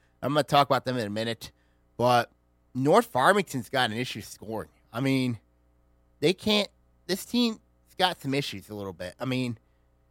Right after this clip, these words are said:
and I think if you're Coach Jeff Simpson looking at that matchup with Lamoni Stevenson in the first round, you know, it's a good matchup, but it's also a risky matchup. And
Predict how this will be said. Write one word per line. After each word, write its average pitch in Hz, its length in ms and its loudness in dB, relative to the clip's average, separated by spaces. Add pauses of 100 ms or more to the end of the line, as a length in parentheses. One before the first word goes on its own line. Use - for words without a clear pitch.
(680)
and 131 460 -2
I 139 160 2
think 175 300 -4
if 147 160 -8
you're 139 80 -2
Coach 139 240 0
Jeff 143 200 0
Simpson 143 440 -4
looking 135 240 -2
at 131 120 -6
that 135 160 -4
matchup 131 260 -4
with 123 200 -16
Lamoni 131 240 -2
Stevenson 139 380 -8
in 107 40 -8
the 95 60 -14
first 117 320 -6
round, 113 380 -4 (600)
you 110 80 -4
know, 101 380 -4 (380)
it's 147 180 -4
a 139 60 -6
good 170 260 2
matchup, 202 420 4
but 127 100 -6
it's 123 160 -4
also 139 320 0
a 113 60 -2
risky 104 380 -10
matchup. 78 400 -16 (460)
And 90 400 -10